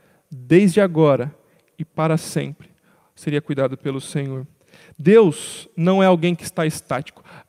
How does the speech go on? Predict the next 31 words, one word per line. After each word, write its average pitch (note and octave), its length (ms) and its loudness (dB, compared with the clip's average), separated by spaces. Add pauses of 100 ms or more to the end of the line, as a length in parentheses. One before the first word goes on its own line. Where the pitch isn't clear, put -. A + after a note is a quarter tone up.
Embora F3 320 4
ele A#3 100 4
estivesse G#3 640 0
indo B3+ 280 0
para B3 160 2
encontrar G#3 600 0
e E3+ 80 0
para F#3 180 2
adorar F#3 360 4
a G#3 80 6
Deus E3 800 2 (100)
em F3 140 -2
um G3+ 100 2
lugar, E3+ 480 4 (2500)
ele E3+ 80 -4
sabia F3 460 0 (760)
que - 120 -8
o - 20 -8
Deus E3+ 260 0
criador E3 320 -2
de D#3 80 -12
todas E3 220 -4
as D3+ 140 -8
coisas C3+ 420 -10
estava D3 320 -6
com C#3+ 220 -8
ele C#3+ 100 -2
em C3+ 60 -8
toda C3+ 240 -6
a C#3 40 -6
jornada. C3 540 -10